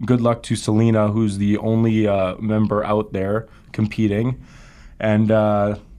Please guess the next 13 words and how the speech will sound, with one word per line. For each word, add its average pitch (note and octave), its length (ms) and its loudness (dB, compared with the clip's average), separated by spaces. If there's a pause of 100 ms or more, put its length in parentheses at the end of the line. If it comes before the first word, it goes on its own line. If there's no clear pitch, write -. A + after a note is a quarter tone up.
(500)
the A2+ 180 2
N C3 60 4
S C3 120 0
I B2+ 120 2
C B2 240 4
baseball B2+ 360 0
tournament A#2+ 340 0
will G#2 80 2
start A2 240 -2
on G#2 120 2
the F#2+ 120 -4
eighth, A2 300 0
so G2 440 -2